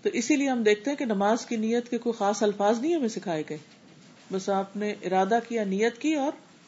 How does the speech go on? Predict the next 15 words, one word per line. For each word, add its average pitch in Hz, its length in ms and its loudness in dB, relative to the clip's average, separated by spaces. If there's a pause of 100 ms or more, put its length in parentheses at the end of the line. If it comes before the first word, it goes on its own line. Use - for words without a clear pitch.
(200)
اللہ 185 160 2
اکبر 175 440 -2
کہہ 151 140 -8 (100)
دی۔ 160 60 -14 (1300)
ہر 240 240 8
عمل 226 320 2
کے 247 140 -2
لیے 233 220 -2
نیت 208 380 -2
کا 202 80 -2
ہونا 175 300 -2
ضروری 165 500 -4
ہے، 165 100 -8 (120)
خواہ 202 140 2
وہ 202 120 2